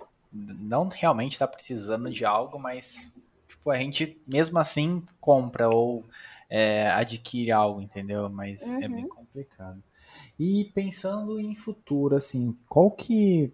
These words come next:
Speaker 1: assim, onde que você vê, assim, uma coisa mais pessoal isso, mas, é, a questão ali da física,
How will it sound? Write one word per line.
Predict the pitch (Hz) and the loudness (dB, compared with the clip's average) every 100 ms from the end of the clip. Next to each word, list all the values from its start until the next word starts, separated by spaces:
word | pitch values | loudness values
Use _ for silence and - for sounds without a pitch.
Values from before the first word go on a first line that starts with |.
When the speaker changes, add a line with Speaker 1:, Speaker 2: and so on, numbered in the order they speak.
| - | -6
Speaker 1:
assim, | 127 - 143 120 | -8 -4 -2 0
onde | 110 202 214 | 2 2 0
que | - | -4
você | 247 220 - 175 139 | -2 -2 -2 -2 -2
vê, | 127 131 131 | -2 0 0
assim, | 123 - 127 120 117 - | -2 -6 -8 -10 -12 -14
uma | 117 120 | -18 -18
coisa | - 123 123 | -18 -20 -18
mais | 123 - | -18 -16
pessoal | 147 - - 135 127 120 | -14 -12 -8 -4 -2 -2
isso, | 110 107 - | -6 -10 -8
mas, | 113 110 113 - - - - - - | -4 -4 -4 -8 -14 -20 -20 -14 -2
é, | 120 117 | 0 0
a | 120 | -2
questão | - 127 - 123 123 | -2 -2 2 4 4
ali | 120 127 | 4 2
da | 135 131 | 4 4
física, | - - 147 165 - 151 | 2 -2 -2 -2 -2 -4